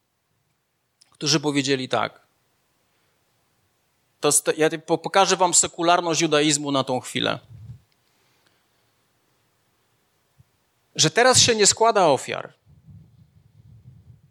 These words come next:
Dla-, o, pada deszcz. Jak ktoś mógłby pójść do mojego biura i zamknąć okno, zanim zaleje mi całą klimatyzację, byłbym wdzięczny, bo mój Filip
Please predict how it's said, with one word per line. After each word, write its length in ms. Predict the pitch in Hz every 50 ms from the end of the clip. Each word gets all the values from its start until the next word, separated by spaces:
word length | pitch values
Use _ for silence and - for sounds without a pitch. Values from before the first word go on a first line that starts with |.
| _ _ _ _ _ _ _ _ _ _ _ _ _ _ _ _ _ _ _ _ _ _ _ _ _ _ _ _ _ _ _ _ _ _ _ _ _ _ _ -
Dla-, 120 | 139 143 - _ _ _ _ -
o, 160 | 131 127 120
pada 240 | - 135 131 135 127
deszcz. 500 | 131 120 104 - - - - - - - - - - - - - - - - - - - - - - - - - _ - _ _ _ _ _ _ _ _ _ _ _ _ _ _ _ _ _ _ -
Jak 120 | - 117
ktoś 280 | - - - 226 214 202
mógłby 420 | 185 165 156 190 202 185 185 180
pójść 240 | - 185 175 156 151
do 100 | 151 160
mojego 300 | 156 156 151 143 147 143
biura 300 | 131 151 151 147 139 131
i 120 | - 143
zamknąć 420 | 127 143 139 139 - 143 135 131 -
okno, 320 | 135 - - - 131 131
zanim 300 | - 139 127 131 131 127
zaleje 340 | 127 135 131 131 131 127 127
mi 120 | 123 120
całą 220 | - 131 120 120 -
klimatyzację, 720 | - 123 120 123 117 - 117 113 117 113 - - - 127
byłbym 320 | 127 117 123 123 120 120 120
wdzięczny, 460 | 123 123 113 110 - 135 131 131 135
bo 260 | 131 131 131 127 123
mój 220 | 139 139 147 135
Filip 360 | 127 - - 131 131 131 -